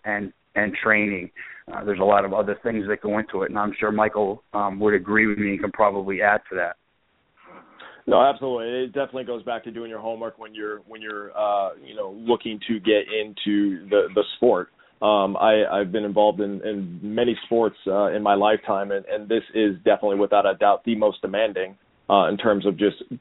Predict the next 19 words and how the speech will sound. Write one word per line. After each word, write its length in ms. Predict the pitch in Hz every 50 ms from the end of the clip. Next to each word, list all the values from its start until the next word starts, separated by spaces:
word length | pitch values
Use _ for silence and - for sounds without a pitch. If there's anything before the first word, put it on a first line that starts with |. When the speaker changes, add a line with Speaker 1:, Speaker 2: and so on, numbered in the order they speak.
| -
Speaker 2:
pure 160 | - 139 113 101
discipline 520 | 82 110 107 - 110 - - 104 95 95
on, 180 | 95 95 92 92
on 280 | - 90 95 95 87 65
your 240 | 95 110 95 101 104
part 200 | - - 104 98
as 80 | 98 -
a 80 | 95 92
competitor. 540 | 92 95 98 113 113 107 92 98 95 92 - - - - _
But, 260 | 131 127 113 - 113 110
but, 160 | 123 123 123 - _ -
you 180 | - 147 135
know, 100 | 123 117
depending 360 | 107 131 127 139 147 143 135
on 100 | 127 113
how 240 | 107 110 120 120 110 -
far 140 | 123 117
you 140 | 107 101 104
wanna 240 | 110 107 98 92 95